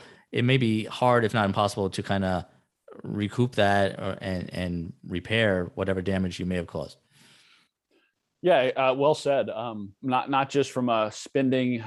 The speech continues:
Speaker 2: uh, and a cash flow standpoint, but from an investing standpoint as well.
Speaker 1: Right.
Speaker 2: Um, from preserving your assets to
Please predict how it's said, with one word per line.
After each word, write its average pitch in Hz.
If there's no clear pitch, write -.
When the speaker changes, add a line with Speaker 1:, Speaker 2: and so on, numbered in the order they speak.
Speaker 2:
uh, 113
and 107
a 101
cash 117
flow 120
standpoint, 120
but 101
from 113
an 113
investing 107
standpoint 117
as 95
well. 98
Speaker 1:
Right. 98
Speaker 2:
Um, 92
from 101
preserving 117
your 110
assets 110
to 110